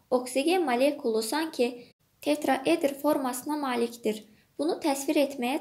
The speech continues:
çalışacağam. Deməli, əgər buradakı oksigendirsə, sizin tək elektron cütünüz olacaq.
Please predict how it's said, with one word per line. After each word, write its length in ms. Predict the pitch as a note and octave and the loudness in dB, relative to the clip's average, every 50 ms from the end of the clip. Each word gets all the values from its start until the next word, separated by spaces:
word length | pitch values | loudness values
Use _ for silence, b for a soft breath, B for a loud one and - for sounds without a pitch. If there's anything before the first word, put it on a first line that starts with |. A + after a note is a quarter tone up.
| - | -2
çalışacağam. 560 | - C4 B3 B3 - - A#3 A3 A3+ A3 A3 A3+ - - _ - | -2 -2 -2 -2 -2 -4 -4 -2 -2 -4 -6 -6 -12 -8 _ 0
Deməli, 440 | B3+ B3 B3 B3 A#3 A#3 A#3+ C#4 E4 B B B B B B - | 0 2 2 0 0 2 2 0 0 B B B B B B 0
əgər 300 | F#4 F4+ E4+ C#4+ B3 A#3+ | 2 2 2 0 0 0
buradakı 500 | C#4 B3 B3 A#3+ - A#3+ B3+ - - D4+ | 0 0 0 0 0 -2 -4 0 0 0
oksigendirsə, 840 | D4 D4 - - A#3+ A3+ B3 B3 B3+ A#3 A3+ A3 A3 - - A3+ A#3 - - B B B B B | 0 0 -2 -4 0 0 0 0 0 -2 -4 -4 -4 -4 -2 -2 0 0 -2 B B B B B
sizin 320 | - - C#4 C4+ D#4+ F4 - | -8 -6 -4 0 0 0 2
tək 220 | - D#4+ D#4 D#4+ C#4+ | 2 0 2 2 2
elektron 480 | B3 A#3+ A#3+ - - B3 C4 C#4+ D4 | 2 2 0 -2 -2 -2 -2 -2 -2
cütünüz 420 | C#4 B3+ C4 - B3+ B3+ D4+ D#4+ D#4+ | -4 -6 -6 -4 -6 -4 -2 0 0
olacaq. 380 | B3+ A#3 A3+ G#3+ A#3 A#3+ - | 2 2 0 0 0 -2 -2